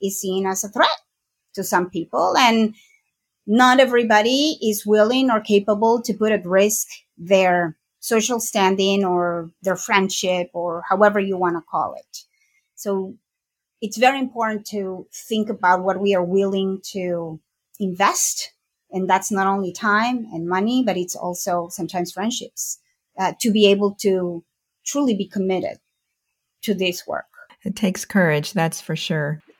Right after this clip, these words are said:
Speaker 1: The other thing that I think it's important, it's that we need to do work to educate ourselves on the political and social history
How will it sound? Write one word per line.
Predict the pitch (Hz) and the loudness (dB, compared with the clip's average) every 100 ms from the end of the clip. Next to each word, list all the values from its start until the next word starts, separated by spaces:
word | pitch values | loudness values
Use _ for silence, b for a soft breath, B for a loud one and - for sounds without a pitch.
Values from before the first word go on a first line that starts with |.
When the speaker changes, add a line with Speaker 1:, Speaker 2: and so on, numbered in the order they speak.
| - | -6
Speaker 1:
The | 214 285 | 0 4
other | 359 320 262 | 4 2 -2
thing | 269 247 | -4 -4
that | 226 202 | 0 0
I | 202 | 0
think | 220 208 | -4 -8
it's | 208 202 | -8 -8
important, | 180 180 190 196 - _ _ _ _ | -10 -6 -4 -4 -8 _ _ _ _
it's | 202 233 | -4 0
that | 208 | 2
we | 214 247 285 | 4 6 6
need | 277 254 247 | 4 2 -2
to | |
do | 208 214 | -2 0
work | 196 180 180 | 2 0 -2
to | 214 | -2
educate | 202 196 190 190 | 0 0 0 -2
ourselves | 175 175 - 170 180 180 185 | -2 -2 -2 0 0 -4 -4
on | 170 175 170 160 _ | -2 -2 -4 -8 _
the | 202 | -6
political | 196 190 190 185 - 185 180 175 175 - | -2 -2 -2 -4 -4 -2 0 -2 -6 -6
and | 190 | -6
social | 196 180 - 180 | -4 -6 -6 -4
history | 254 302 - 175 - | -4 -4 -8 -12 -12